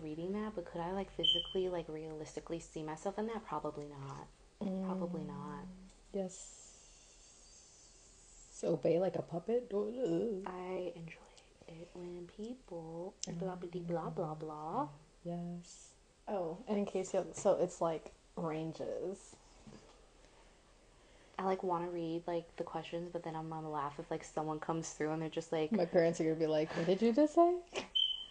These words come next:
Speaker 2: "I'm making up for this really disgusting things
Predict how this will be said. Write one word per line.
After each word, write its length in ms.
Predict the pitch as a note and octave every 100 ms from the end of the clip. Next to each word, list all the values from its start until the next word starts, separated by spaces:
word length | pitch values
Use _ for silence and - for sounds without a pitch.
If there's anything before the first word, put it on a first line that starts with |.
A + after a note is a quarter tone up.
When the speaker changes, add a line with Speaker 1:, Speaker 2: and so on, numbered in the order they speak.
| - - - - - - - -
Speaker 2:
"I'm 580 | F#3 F3 F3+ F3+ F3 F3
making 300 | F3 F3+ F3+
up 80 | F3
for 80 | E3+
this 240 | E3+ F3 F3 F3 D#3+
really 260 | E3+ E3+ E3+
disgusting 1000 | F3+ - - - F3+ F3 - E3 D#3+ E3+ -
things 340 | F#3 D#3+ F3